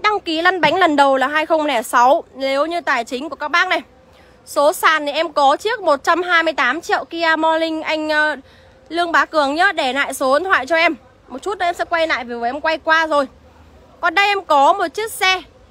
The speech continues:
Kia Morning bản S L X, số tự động đời hai không lẻ tư, đăng ký lăn bánh là hai không lẻ sáu này. Màn hình giải trí đầy đủ rồi, vô lăng ba chấu, túi khí an toàn. Và điều đặc biệt là em này là số tự động đây ạ. Moa Linh số tự động, động cơ một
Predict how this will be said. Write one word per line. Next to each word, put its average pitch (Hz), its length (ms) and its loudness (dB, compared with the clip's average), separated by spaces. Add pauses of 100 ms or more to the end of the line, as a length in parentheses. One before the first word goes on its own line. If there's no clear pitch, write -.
(600)
Kia 415 320 0
Morning 392 420 -2
bản 302 160 0 (240)
S - 20 -20
L 330 80 -2 (280)
X, - 40 -20
số 285 400 2
tự 392 220 -6
động 311 240 2
đời 285 260 -2
hai 339 200 0
không 339 200 -2
lẻ 311 160 -2
tư, 330 300 -4 (340)
đăng 392 160 0
ký 320 240 -6
lăn 359 220 -2
bánh 311 220 -2
là 330 140 0
hai 320 280 0
không 320 200 -2
lẻ 277 160 -2
sáu 247 280 0
này. 339 160 0 (320)
Màn 330 240 2
hình 311 220 -2
giải 247 200 -2
trí 277 260 -8
đầy 277 200 0
đủ 240 240 -4
rồi, 262 240 0
vô 294 180 0
lăng 294 280 -2
ba 294 200 2
chấu, 277 260 -4
túi 277 280 -6
khí 277 160 -10
an 302 140 -4
toàn. 294 220 2 (420)
Và 349 80 -2
điều 349 180 4
đặc 339 140 2
biệt 285 260 0
là 302 80 -2
em 330 200 0
này 285 160 -2
là 262 100 0
số 269 320 0
tự 330 100 -4
động 294 200 2
đây 285 100 4
ạ. 311 120 4 (960)
Moa 427 380 6
Linh 415 200 -2
số 302 360 4
tự 339 120 -8
động, 311 220 2
động 294 220 0
cơ 320 180 4
một 285 180 -4